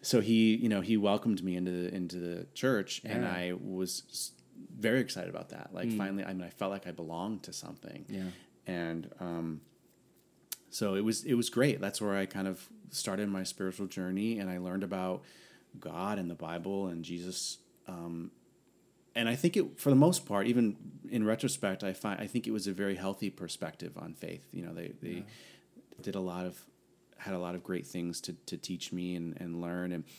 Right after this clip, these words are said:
Speaker 1: but, and I was there for about ten years. Um, and the, the challenge, and I, I've met a, I have, I still have today a couple of really good friends that I, that I met in that space. But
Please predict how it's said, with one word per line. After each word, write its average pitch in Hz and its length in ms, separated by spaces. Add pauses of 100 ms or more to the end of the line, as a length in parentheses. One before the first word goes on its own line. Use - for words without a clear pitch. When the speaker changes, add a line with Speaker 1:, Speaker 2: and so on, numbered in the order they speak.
(600)
Speaker 1:
but, 113 260 (260)
and 120 100
I 139 80
was 170 180
there 127 160
for 117 100
about 95 220
ten 104 240
years. 80 520 (680)
Um, 90 380 (420)
and 107 240 (380)
the, 101 180 (100)
the 92 80
challenge, 156 360
and 127 100
I, 139 220
I've 127 180
met 165 240
a, - 100 (220)
I 123 80
have, 139 400 (180)
I - 40
still 196 260
have 117 220
today 107 240
a 92 60
couple 107 300
of 90 140
really 95 280
good 90 220
friends 87 580 (520)
that 95 160
I, 90 220
that 101 120
I 92 100
met 98 240
in 98 120
that 87 180
space. 90 300
But - 240